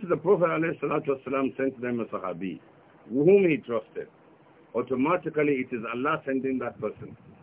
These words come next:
If Allah sends the person, he will guide him. He will teach them Islam as it is. And that's what he taught them. And that's what they practice. And that's what they are practicing. Except those of them who have decided to leave what he taught.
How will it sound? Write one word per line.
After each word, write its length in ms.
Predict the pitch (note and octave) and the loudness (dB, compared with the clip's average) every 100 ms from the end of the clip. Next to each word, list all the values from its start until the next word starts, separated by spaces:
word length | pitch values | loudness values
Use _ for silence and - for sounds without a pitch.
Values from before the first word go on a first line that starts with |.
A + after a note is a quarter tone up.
| - - - - - - - - - _ - C3 | -20 -20 -20 -20 -20 -20 -20 -20 -20 _ -20 -14
If 140 | A#2 C3+ | -8 -2
Allah 340 | C#3 E3+ F#3 - | 0 0 -2 -4
sends 180 | D#3+ C#3 | -6 -4
the 80 | C3 | -4
person, 340 | C3+ C3 C3+ C3 | -2 -2 -2 -2
he 80 | |
will 200 | B2 A2+ | -2 -2
guide 220 | A2 A#2 F#2+ | -4 -4 -4
him. 160 | F#2 - - - - _ - - - - | -10 -12 -20 -20 -20 _ -20 -20 -20 -8
He 80 | A#2+ | -2
will 180 | B2 A2+ - | -2 -2 -4
teach 140 | E3 - | -8 -2
them 200 | D3+ D3 C3 | -2 -2 -4
Islam 540 | - A#2 B2+ A#2 F2+ - _ - - - - - - | -12 -6 -4 -2 -6 -14 _ -20 -20 -20 -20 -20 -12
as 80 | B2 - | -12 -10
it 80 | A2 C#3 | -8 -6
is. 120 | A2+ - - - - - - - - - - | -6 -10 -20 -20 -20 -20 -20 -20 -20 -20 -14
And 100 | G#2+ | -6
that's 180 | C3 C3 | -2 -2
what 160 | B2+ C3 | -4 -6
he 100 | A#2+ | -8
taught 220 | G2 A2+ G2 F2 | -8 -8 -8 -14
them. 140 | D#2+ - - - - - - - - G#2+ | -18 -20 -20 -20 -20 -20 -20 -20 -14 -6
And 120 | B2 | -2
that's 140 | D3 C3 | -2 0
what 180 | C3+ B2 | -2 -2
they 80 | |
practice. 460 | G#2+ A#2+ A#2+ - F2+ - - _ _ - - | -6 -6 -8 -10 -16 -18 -20 _ _ -16 -8
And 100 | A#2+ | -4
that's 180 | D3+ C3+ | -4 -2
what 180 | C#3 | -4
they 60 | B2 | -4
are 80 | G#2+ | -6
practicing. 500 | A#2+ A#2+ G#2+ - - - - - - - | -8 -12 -16 -20 -20 -20 -20 -20 -20 -20
Except 300 | - C#3+ B2+ | -4 -2 4
those 160 | C#3 C3 | 4 4
of 160 | A2+ | 0
them 200 | C3 C3 | -2 -2
who 80 | C3 | -4
have 120 | G#2+ | -6
decided 480 | G2+ A#2 A2+ A#2+ - | -8 -8 -6 -6 -8
to 60 | G#2+ | -8
leave 220 | G#2+ A#2+ | -6 -6
what 180 | G#2 G#2+ | -6 -6
he 100 | G2 | -10
taught. 220 | - F2 | -14 -16